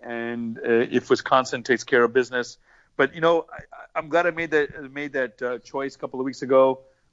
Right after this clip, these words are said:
where B Y U played Boise State, and I said, "Okay, well, B Y U is only,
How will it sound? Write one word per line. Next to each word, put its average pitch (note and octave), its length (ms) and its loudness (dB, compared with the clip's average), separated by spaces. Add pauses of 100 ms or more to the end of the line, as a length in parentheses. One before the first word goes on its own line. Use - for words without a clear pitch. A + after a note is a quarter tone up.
where A#2+ 200 4
B C3 200 0
Y B2+ 200 6
U B2+ 440 0
played A#2 340 0
Boise A#2+ 280 0
State, C3 240 2
and B2+ 80 -4
I - 20 -6
said, A2+ 180 -6
"Okay, A2 180 -2
well, G#2 140 2
B G2 160 -6
Y A2+ 140 2
U G#2+ 160 -2
is G2 80 -6
only, G2+ 300 -4